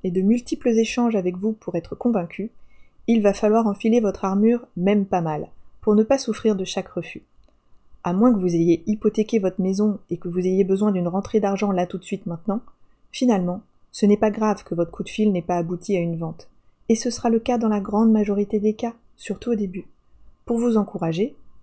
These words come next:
relisez les notes prises pendant cet échange. Vous avez certainement récupéré des informations sur votre client.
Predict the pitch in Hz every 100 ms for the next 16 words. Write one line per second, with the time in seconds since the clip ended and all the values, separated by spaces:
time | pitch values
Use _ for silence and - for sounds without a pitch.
0 | - 214 294 285 254 240 220 214 214 -
1 | 254 - 202 190 190 185 170 - 160 -
2 | _ _ _ _ 208 214 220 220 311 -
3 | 285 240 247 - 208 190 196 208 180 180
4 | 190 180 170 214 - 175 170 - 170 160